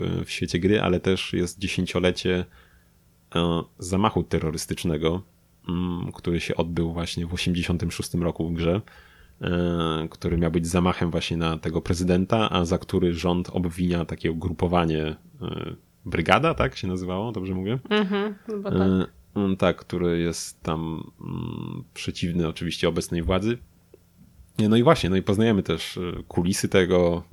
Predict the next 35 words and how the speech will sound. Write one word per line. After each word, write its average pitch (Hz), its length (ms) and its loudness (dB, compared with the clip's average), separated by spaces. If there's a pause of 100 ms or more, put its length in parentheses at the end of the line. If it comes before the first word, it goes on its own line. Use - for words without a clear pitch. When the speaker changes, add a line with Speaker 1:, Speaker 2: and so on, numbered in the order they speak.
Speaker 1:
e, 90 760 -8 (160)
poznajemy 85 340 0
też, - 320 -4
e, - 1200 -10
e, 82 120 2
gdzieś 82 220 -2
tam 82 120 4
jakichś 82 260 -2
może 82 320 0 (140)
członków, 98 480 0
któ-, 104 300 -2 (200)
tych - 200 0
ugrupowa-, 95 600 4
ugrupowań 90 600 2
i, 87 240 -2 (120)
i 95 140 -2
no 101 160 2
to 123 100 2 (120)
Speaker 2:
A, 240 140 0
mo-, 220 220 2
może, 185 420 8
może 185 240 6
członków 190 500 2
poznajemy, 208 920 0
a, 160 80 -4
Speaker 1:
Może 254 540 -6
Speaker 2:
może. - 200 2
Speaker 1:
członkinie. 131 540 6
Speaker 2:
<laughs> 254 80 8 (500)
Speaker 1:
A? 98 260 0 (260)
Speaker 2:
A 180 100 6
może 175 200 4
członkinie, 185 640 0
a - 40 -4
może 180 640 -4